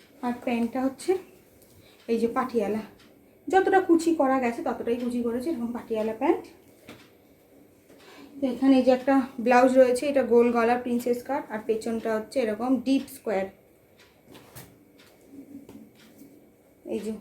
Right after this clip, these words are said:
এখানে একটা গোল গলা রয়েছে, আর পেছনটা এটা পুরো ডিপ ভি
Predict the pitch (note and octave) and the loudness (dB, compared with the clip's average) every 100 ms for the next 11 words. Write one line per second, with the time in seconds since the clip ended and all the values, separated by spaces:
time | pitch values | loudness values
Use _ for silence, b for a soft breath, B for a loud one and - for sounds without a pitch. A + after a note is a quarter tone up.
0 | A#3 A#3 C#4 C4+ B3+ C4 A#3+ B3 B3 B3 | -10 -2 0 2 2 2 4 4 4 4
1 | B3+ A#3+ A#3+ C#4+ C#4 A3+ B3+ B3 B3 C#4+ | 4 2 4 2 2 0 0 -4 -2 -2
2 | F#4 - G#3+ A#3 A#3 B3+ B3 B3 G3 - | -2 -6 -4 -4 -2 -4 0 0 -2 -4